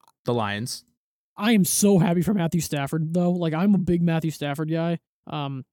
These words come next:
Speaker 2: I think he's been stuck in that dredge of Detroit for years, obviously. But he's consistently, like, a top ten-ish quarterback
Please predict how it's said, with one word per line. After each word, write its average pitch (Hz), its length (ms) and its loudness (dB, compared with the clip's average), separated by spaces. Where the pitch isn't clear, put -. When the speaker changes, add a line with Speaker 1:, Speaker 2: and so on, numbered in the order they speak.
Speaker 2:
I - 40 -6
think 196 100 2
he's 202 100 4
been 170 120 -2
stuck 180 240 -4
in 180 60 -2
that 151 180 -4
dredge 156 580 -4
of 170 140 -4
Detroit 165 540 -4
for 165 100 -6
years, 151 420 -2
obviously. 180 480 0
But 175 180 -4
he's 247 200 2
consistently, 285 540 0
like, 175 120 0
a 147 60 -6
top - 420 -4
ten-ish 175 720 -2
quarterback 180 580 -2